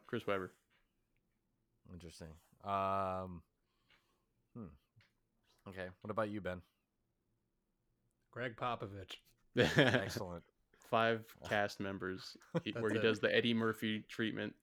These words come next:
Speaker 1: He plays all of
Speaker 3: <laughs>
Speaker 1: 'em. <laughs>
Speaker 2: Well, actually, Al-, what about Allen Iverson? Would you guys have included him?
Speaker 1: Oh, shit. That's
Speaker 3: Uh,
Speaker 1: right. Yeah.
Speaker 3: I mean,
Speaker 2: 'Cause somebody
Speaker 3: okay,
Speaker 2: has
Speaker 3: wh-
Speaker 2: to play the short guy, right?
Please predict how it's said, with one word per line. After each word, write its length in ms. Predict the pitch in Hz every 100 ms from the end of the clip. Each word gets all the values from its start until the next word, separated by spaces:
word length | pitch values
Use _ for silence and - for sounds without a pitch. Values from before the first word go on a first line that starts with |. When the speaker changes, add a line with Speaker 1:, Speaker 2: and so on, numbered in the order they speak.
| _ _ _ _ - 262
Speaker 1:
He 80 | 330
plays 320 | - 113 110
all 160 | 107 -
of 160 | -
Speaker 3:
<laughs> 580 | 233 104 - - - -
Speaker 1:
'em. 420 | 180 160 147 143 - -
<laughs> 0 | -
Speaker 2:
Well, 140 | 139
actually, 340 | 139 - 180
Al-, 220 | 120 131 - 113
what 140 | 139
about 180 | 165 135
Allen 240 | 131 135
Iverson? 460 | 113 127 135 - 78
Would 140 | 80
you 100 | 82
guys 160 | 90 90
have 80 | 90
included 320 | 87 104 95
him? 60 | 190
Speaker 1:
Oh, 240 | 202 196
shit. 320 | - - 135
That's 320 | 131 139 139 131
Speaker 3:
Uh, 20 |
Speaker 1:
right. 160 | 104 110 113
Yeah. 200 | 107 101 - - - _ _ _ -
Speaker 3:
I 40 |
mean, 400 | 127 117 113 101 - _ _ _ _ _ _ _ _ -
Speaker 2:
'Cause 140 | 120
somebody 260 | 131 151 151
Speaker 3:
okay, 80 | 175
Speaker 2:
has 140 | 160
Speaker 3:
wh- 40 | -
Speaker 2:
to 60 |
play 220 | - 139
the 100 | 123
short 420 | 113 - 131 120 95
guy, 220 | 85 78
right? 320 | 85 85